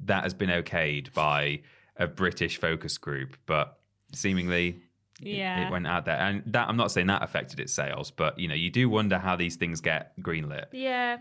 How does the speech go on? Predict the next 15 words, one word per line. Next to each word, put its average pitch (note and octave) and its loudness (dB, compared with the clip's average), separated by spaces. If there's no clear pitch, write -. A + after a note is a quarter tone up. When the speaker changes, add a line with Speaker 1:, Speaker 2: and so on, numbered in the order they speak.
Speaker 2:
I B3 0
do C4+ -2
also C4 -4
remember G#3 -4
being G3+ -6
like, F#3+ -8
"We? B3 0
What, - -4
like, C#4 0
like C#4 -2
going C#4+ 4
for D4 -4
a C#4 0
wee?" C4+ 0
Speaker 1:
Yeah. C3+ 8